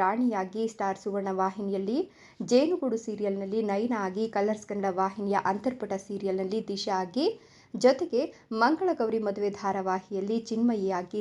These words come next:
ರಾಘವಿ ನಟಿಸಿದ್ದಾರೆ. ಇನ್ನು ಅಣ್ಣಯ್ಯ ಸೀರಿಯಲ್ನಲ್ಲಿ ಬೆಸ್ಟ್ ಸಹೋದರಿ ಅಂತ ಇವರು ತಮ್ಮನ್ನ ತಾವು ಗುರುತಿಸ್ಕೊಂಡಿದ್ದು ಬೆಸ್ಟ್ ಅವಾರ್ಡ್ಗಳನ್ನ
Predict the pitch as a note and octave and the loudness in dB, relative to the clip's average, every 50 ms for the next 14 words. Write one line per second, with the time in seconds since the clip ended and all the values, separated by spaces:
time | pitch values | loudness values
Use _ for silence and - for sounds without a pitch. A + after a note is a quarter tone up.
0 | G3+ G3 F#3 G3 G3+ G#3 A3 G3 G3 F#3 F3 E3+ - - - F3+ E3+ - E3+ E3 | 0 2 2 0 0 -4 -8 -6 -6 -6 -6 -6 -8 -8 -10 -8 -8 -6 -6 -6
1 | E3+ E3 - - _ _ - - - - - - - A3 B3 C4+ - - G3+ G#3+ | -6 -6 -10 -12 _ _ -20 -20 -20 -20 -10 -4 0 2 4 4 4 2 2 2
2 | A#3+ C4 C4+ C#4 C4+ C4+ - B3 B3 A#3 A#3 A3+ A3 A3 G#3+ A3 B3 G#3+ - G#3 | 2 2 2 2 0 0 0 0 0 2 0 0 0 0 0 0 0 0 0 -2
3 | A3 G#3+ - - A3 G#3+ - - G#3 G3+ G3+ - B3+ C#4+ B3+ C4+ B3 A#3 G#3+ G3 | -6 -6 -6 -8 -10 -8 -4 -2 -2 -2 0 2 2 2 4 2 2 2 0 -2
4 | G3 F#3 - G3+ G#3 G3+ - G3+ G3+ G3+ A3+ A#3+ A#3+ A3+ G#3 G#3+ B3+ C#4+ C4+ A3 | -4 -4 -2 -2 -2 -2 -2 -2 0 0 0 0 0 0 0 0 0 0 -2 -2
5 | - F#3 F3+ F#3 G#3+ G3+ G#3 G#3 - - G3 F#3+ - - F#3+ F#3 F#3+ F#3 F#3 - | -2 -4 -4 -4 -6 -6 -6 -8 -8 -8 -12 -14 -10 -6 -6 -4 -4 -4 -4 -2
6 | B3 D#4 F#4+ - - - - - - G3 - A#3+ C4 C4 - - - - F#3+ F#3+ | -2 -2 -2 -4 -6 -20 -16 -12 -4 2 4 4 4 2 0 -4 0 0 2 4
7 | G3 A#3+ C4+ C4+ B3 A#3+ G3+ F#3+ G3 | 4 2 2 0 -2 -4 -4 -4 -4